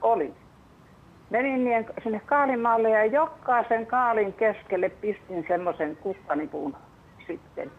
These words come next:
Ja jäin seuraamaan, että mitenkä käypi nyt kaalin noille perhosille. No niitä tuli ja ne pyöri siinä kaalissa niin kuin ennenkin, että tota, mistä, mihin kohtaan istusin, mutta kuk-, mitkä ei suostunut istumaan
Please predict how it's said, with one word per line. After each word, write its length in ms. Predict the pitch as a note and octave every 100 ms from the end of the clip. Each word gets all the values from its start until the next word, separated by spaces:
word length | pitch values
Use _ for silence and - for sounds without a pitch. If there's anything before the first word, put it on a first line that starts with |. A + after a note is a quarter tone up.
| - - - -
Ja 80 | G3
jäin 300 | G#3 A3+ A#3 -
seuraamaan, 680 | C4+ C4 G#3 G3 F#3 F#3 F3+
että 220 | F3+ -
mitenkä 440 | F#3+ A3 G#3+ G3 F#3
käypi 360 | G3+ F#3+ F#3
nyt 160 | F3 F3 -
kaalin 380 | F3+ E3 D3+ C#3+ - C3+ - - -
noille 200 | - C#3+
perhosille. 680 | - D#3+ C3+ B2 A#2+ B2 C#3+ - - - - - -
No 60 | D4+
niitä 380 | D#4 A3 G#3 D#4
tuli 360 | D#4 D4 C#4+
ja 100 | C4+
ne 160 | C4 C4
pyöri 400 | B3+ C4 B3+ B3
siinä 360 | B3 A#3+ A#3 A3 - - - - - - - - - - -
kaalissa 460 | A#3+ A#3 A3+ A3+
niin 140 | G#3+ A3
kuin 180 | A3+ -
ennenkin, 520 | G#3+ G3+ G3 F#3+ -
että 220 | F3+ F3 G3+
tota, 320 | G3+ G3+ F#3+ -
mistä, 320 | F#3+ F#3+ -
mihin 260 | G3+ F#3 F#3
kohtaan 420 | G3 F3+ - F3 -
istusin, 400 | F#3+ - F3 F#3+
mutta 340 | F#3 - G3 - - - - - - -
kuk-, 300 | D#4+ D#4 -
mitkä 460 | A#3 E4 - G#3+ -
ei 200 | - C4
suostunut 500 | D#4+ C#4+ - C4+ C#4 -
istumaan 520 | B3+ - F3 D3+